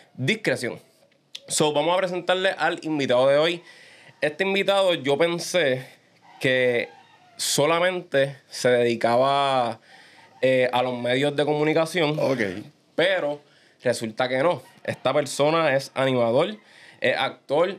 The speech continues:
Speaker 1: es modelo, corredor de bienes raíces, y puede ser que él diga que no, pero yo considero que todavía es atleta. Así que vamos a darle la bienvenida aquí a José Pepe Calderón. Oye, un aplausito, un aplausito.
Speaker 2: Contra, gracias, brother. Gracias, gracias, gracias. Qué bueno que lo mencionas, porque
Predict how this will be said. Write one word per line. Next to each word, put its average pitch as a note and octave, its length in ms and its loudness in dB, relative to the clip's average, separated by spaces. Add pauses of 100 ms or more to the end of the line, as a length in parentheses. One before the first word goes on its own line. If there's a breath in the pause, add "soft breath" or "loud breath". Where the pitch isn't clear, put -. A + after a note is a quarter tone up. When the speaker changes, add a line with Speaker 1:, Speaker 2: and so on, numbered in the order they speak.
Speaker 1:
es B2 120 -2
modelo, D3 840 2
corredor A#2+ 340 0
de C3 120 0
bienes C#3 240 0
raíces, E3 640 -2
y D3 120 -4
puede E3+ 220 2
ser F#3+ 240 -4
que D#3+ 100 0
él D#3 140 -2
diga E3+ 280 0
que E3+ 180 0
no, D#3 240 0 (420 loud breath)
pero C#3 200 2
yo C#3 140 0
considero E3 560 0
que D#3 120 0
todavía C3 640 2
es D#3+ 300 -2
atleta. A#2 580 0 (100)
Así B2 260 -2
que C3 60 2
vamos B2 260 0
a C#3+ 180 0
darle E3 240 0
la D3 180 2
bienvenida E3 500 0
aquí D#3 140 -2
a E3+ 60 2
José D#3+ 320 0
Pepe E3+ 300 0
Calderón. C#3+ 460 2
Oye, C#3 140 2
un C3 80 2
aplausito, C3 500 0
un B2+ 100 2
aplausito. B2+ 320 0
Speaker 2:
Contra, C3 160 2
gracias, C3 300 0
brother. B2+ 320 2
Gracias, B2 340 0
gracias, B2 300 0
gracias. B2+ 180 -2
Qué C3 60 2
bueno D#3 160 4
que F#3 60 4
lo F3+ 100 2
mencionas, C#3 420 0
porque C3 360 0